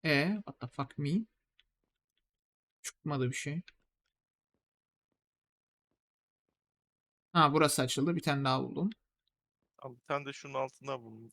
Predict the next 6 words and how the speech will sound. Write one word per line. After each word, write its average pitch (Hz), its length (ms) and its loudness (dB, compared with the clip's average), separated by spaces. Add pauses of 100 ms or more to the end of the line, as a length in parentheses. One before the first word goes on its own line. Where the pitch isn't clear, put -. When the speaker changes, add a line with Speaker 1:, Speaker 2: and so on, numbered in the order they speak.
Speaker 2:
varmış. 117 580 -16 (2250)
Speaker 1:
Neyin 156 240 4
altı? - 280 -20 (920)
Speaker 2:
Şurada. - 360 -20 (1200)
Speaker 1:
Ha, 143 280 2
tamam. 156 400 0